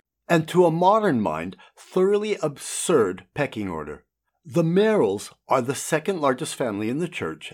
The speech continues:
after that of Brigham Young, and the most prominent family in the northern realms of the Mormon Empire. Due to the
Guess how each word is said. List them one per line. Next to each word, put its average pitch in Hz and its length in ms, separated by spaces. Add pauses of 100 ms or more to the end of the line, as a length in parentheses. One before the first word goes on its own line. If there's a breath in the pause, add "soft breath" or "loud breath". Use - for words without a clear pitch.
(120)
after 156 320
that 101 260
of 117 160
Brigham 92 300
Young, 120 300 (400 loud breath)
and 165 320
the 156 120
most 160 380
prominent 208 600
family 92 420
in 147 300
the 143 120
northern 175 640
realms 92 520
of 110 220
the 127 100
Mormon 127 520
Empire. 104 580 (720)
Due 233 260
to 190 220
the 160 240